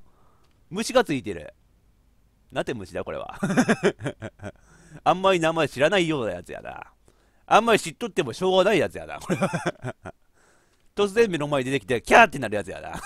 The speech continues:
<laughs> そういうタイプの虫だな。お、なんだ、なん、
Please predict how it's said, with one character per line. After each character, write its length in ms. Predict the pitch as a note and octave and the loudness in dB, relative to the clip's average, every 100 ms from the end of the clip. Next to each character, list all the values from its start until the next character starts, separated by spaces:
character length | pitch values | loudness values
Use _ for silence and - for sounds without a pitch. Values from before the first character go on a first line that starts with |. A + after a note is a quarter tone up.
| - - E3 F3+ - A#2 - | -2 -2 0 -4 -4 -10 -10
<laughs> 720 | A2+ - G2+ - - _ _ | -14 -12 -18 -18 -20 _ _
そ 100 | - | -2
う 20 | A3 | 0
い 80 | |
う 40 | B3+ | 6
タ 80 | B3 | 6
イ 40 | |
プ 80 | F3 | 4
の 60 | |
虫 200 | F#2 F2 | -4 -10
だ 120 | - D#2+ | -14 -14
な。 200 | D2 - _ _ _ _ _ _ _ _ _ _ _ _ _ _ _ _ _ _ _ _ _ _ _ _ _ _ _ _ _ _ _ _ _ _ _ _ _ _ _ _ _ _ _ _ _ _ _ _ _ | -14 -16 _ _ _ _ _ _ _ _ _ _ _ _ _ _ _ _ _ _ _ _ _ _ _ _ _ _ _ _ _ _ _ _ _ _ _ _ _ _ _ _ _ _ _ _ _ _ _ _ _
お、 160 | G#3+ F#3 | 4 4
な 140 | F#3 | 2
ん 20 | |
だ、 80 | D#3 | 2
な 120 | |
ん、 40 | D3+ | 0